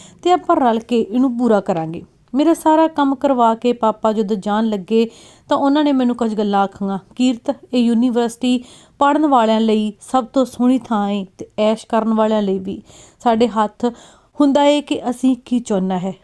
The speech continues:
ਬਸ ਉਹਨਾਂ ਨੇ ਦੋ ਗੱਲਾਂ ਆਖੀਆਂ ਤੇ ਉਹ ਤੁਰ ਪਏ ਸੀ। ਮੈਂ ਹੋਸਟਲ ਵਿੱਚ ਰਹਿਣ ਲੱਗ ਗਈ। ਜ਼ੂਨੀ ਦੇ ਰੰਗ ਢੰਗ ਬਹੁਤ ਅਲੱਗ ਸੀ। ਪਿੰਡ ਤੇ ਜ਼ੂਨੀ ਦੇ ਮਾਹੌਲ ਦਾ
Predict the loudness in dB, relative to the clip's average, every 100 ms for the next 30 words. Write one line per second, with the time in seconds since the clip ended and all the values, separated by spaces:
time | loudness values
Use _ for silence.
0 | -4 -2 -2 -4 -2 0 0 0 0 0
1 | 2 0 0 -2 -2 0 0 -4 -4 -4
2 | -2 -2 -4 -4 -8 -8 -14 _ _ _
3 | -2 0 2 0 0 0 0 0 0 2
4 | 0 -2 -2 -2 -2 -8 _ _ 0 2
5 | 4 4 4 2 0 0 0 0 -2 -2
6 | -6 -6 -4 -4 -6 -6 -8 _ _ -2
7 | 0 0 -2 0 0 0 0 0 -2 -2
8 | -2 -2 -2 0